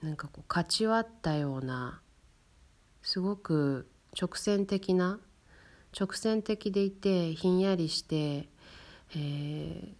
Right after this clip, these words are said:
真っ黒な、そんな岩だったんですけど、その岩に立って、座って、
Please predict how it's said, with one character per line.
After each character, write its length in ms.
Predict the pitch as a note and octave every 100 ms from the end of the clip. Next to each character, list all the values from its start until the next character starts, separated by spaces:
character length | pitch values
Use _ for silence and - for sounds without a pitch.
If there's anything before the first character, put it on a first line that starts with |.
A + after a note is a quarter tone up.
| - - _
真 140 | F3+ D#3+
っ 60 | D#3+
黒 280 | F#3 E3
な、 280 | C#3+ C3 - - _ _ -
そ 200 | - F3
ん 80 | F3
な 120 | E3+
岩 180 | E3+ E3
だ 80 | D3+
っ 40 |
た 200 | - C3+
ん 40 |
で 100 | C3 C3
す 80 |
け 140 | - C3+
ど、 200 | C3 B2+ - _ _ _ - -
そ 220 | - F3+
の 160 | F3+ F#3+
岩 220 | G3 F#3
に 300 | D3+ C3 A#2+ - _ _ -
立 100 | E3
っ 40 |
て、 340 | D#3+ - B2+ - - _ _ _ -
座 240 | - D#3+
っ 100 | D3
て、 280 | - D3+